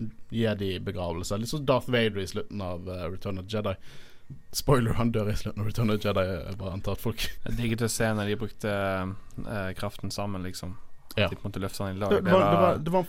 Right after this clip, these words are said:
Speaker 1: flott
Speaker 2: det var
Speaker 1: scene,
Speaker 2: ganske,
Speaker 1: liksom.
Speaker 2: det var ganske nice.
Speaker 1: Med musikken og alt. Det, det, liksom, det blir bedre og bedre jo mer vi-, videre vi kommer i den serien. Så blir det bare mer og mer filmatisk, og det er mindre sånne ting å klage på. Men Republikkens flåte ankommer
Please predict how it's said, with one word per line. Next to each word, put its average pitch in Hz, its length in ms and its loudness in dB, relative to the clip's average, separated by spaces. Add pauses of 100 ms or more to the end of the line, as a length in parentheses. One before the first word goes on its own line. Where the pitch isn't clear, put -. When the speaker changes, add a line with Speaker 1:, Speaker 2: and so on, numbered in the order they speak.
Speaker 1:
flott - 240 -2
Speaker 2:
det - 20 -8
var - 240 2
Speaker 1:
scene, 110 160 6
Speaker 2:
ganske, 110 240 2
Speaker 1:
liksom. 107 260 0
Speaker 2:
det 104 80 0
var 107 80 0
ganske 101 280 -2
nice. 95 400 -4
Speaker 1:
Med 175 240 6
musikken - 560 0
og - 80 -2
alt. 87 480 -2
Det, 73 120 -2 (160)
det, 143 140 4 (200)
liksom, 139 300 -2
det 139 120 2
blir 165 180 6
bedre 139 240 8
og 107 80 2
bedre 113 240 4
jo 101 80 0
mer 110 320 4 (460)
vi-, 113 200 -4
videre 107 460 0
vi 98 60 -2
kommer 101 280 0
i 82 60 -4
den 85 100 -4
serien. 95 260 -2
Så - 120 -2
blir 127 160 4
det 107 80 -2
bare 107 160 4
mer 117 160 6
og 98 80 0
mer 104 80 2
filmatisk, - 720 -2
og 104 240 -2
det 104 80 0
er 110 80 0
mindre 107 520 2 (220)
sånne 101 300 0
ting 107 160 0
å 92 80 -4
klage 90 320 0
på. 85 160 -4 (640)
Men 156 200 6
Republikkens 165 640 4
flåte 123 380 6
ankommer 135 560 8